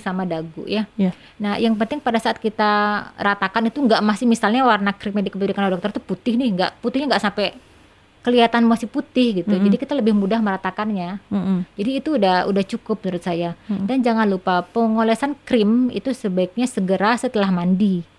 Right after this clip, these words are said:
Speaker 2: Oh.
Speaker 1: Jangan ditunggu misalnya sekarang mandi, "Ah, ntar lagi aku makan dulu nih, nanti baru pakai krim," itu jangan.
Speaker 2: Mm-mm.
Speaker 1: Karena saat kita habis selesai mandi, itu hidrasi kulit lagi bagus-bagusnya.
Speaker 2: Mm.
Speaker 1: Jadi bahan apapun yang kita oleskan,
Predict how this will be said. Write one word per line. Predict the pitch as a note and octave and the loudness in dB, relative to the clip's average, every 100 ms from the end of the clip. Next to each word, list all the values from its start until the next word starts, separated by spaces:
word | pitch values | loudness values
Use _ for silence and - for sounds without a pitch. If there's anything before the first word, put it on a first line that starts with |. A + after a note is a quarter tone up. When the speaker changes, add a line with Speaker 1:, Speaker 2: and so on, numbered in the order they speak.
| - | 2
Speaker 2:
Oh. | A3 G#3 F#3 E3+ G#3 | 4 4 2 -2 0
Speaker 1:
Jangan | G#3+ B3+ | 2 4
ditunggu | A#3+ - G3+ A#3+ | 2 0 0 2
misalnya | A3+ G#3 | 2 2
sekarang | A3+ - A3 G#3+ | 0 0 2 4
mandi, | F#3+ G3+ C4 B3+ | 4 4 2 0
"Ah, | A3+ | -2
ntar | A3 A#3+ A3+ | 0 0 0
lagi | G3 | 0
aku | A3 C#4+ | -2 0
makan | C4 A3+ G3 | 0 2 0
dulu | G#3 C#4+ | 0 -2
nih, | E4 | -2
nanti | A#3+ G3+ A#3+ | -2 -2 -2
baru | C#4 | -4
pakai | - - - | -4 -6 -2
krim," | A#3+ A#3 | -2 0
itu | C4+ | -2
jangan. | F#3+ E3+ F3 E3+ F3+ | 0 -2 -4 -6 -6
Speaker 2:
Mm-mm. | G3 F#3+ F#3+ - - - | -2 -2 -2 -8 -18 -4
Speaker 1:
Karena | G3 G#3 C4 C#4+ B3+ | -2 2 2 2 -2
saat | - - C4+ | -4 -4 -2
kita | - C#4 | -4 -2
habis | B3+ A3 G#3+ A3+ | 0 2 0 0
selesai | G#3 G#3 | 0 0
mandi, | F3+ E3+ F#3+ - | 0 0 -2 0
itu | C4 | 2
hidrasi | G#3+ A3 A#3 | 4 2 2
kulit | A#3+ A#3 | 0 0
lagi | C4+ C4 A3 | 0 2 4
bagus-bagusnya. | F#3+ G3 F#3 F#3 F3 - F3+ F3+ _ | 4 2 0 -2 -2 -6 -6 -8 _
Speaker 2:
Mm. | G#3 A3 G3+ F#3+ | 0 2 2 2
Speaker 1:
Jadi | G3+ A#3+ | 4 4
bahan | G3+ - G#3+ | 2 0 -2
apapun | G#3 G3+ G3 C4 | -2 -2 -2 0
yang | C4 | -2
kita | B3+ G3 | -2 0
oleskan, | F#3+ F#3 A#3+ C4 C#4+ | 0 -2 -2 -2 -4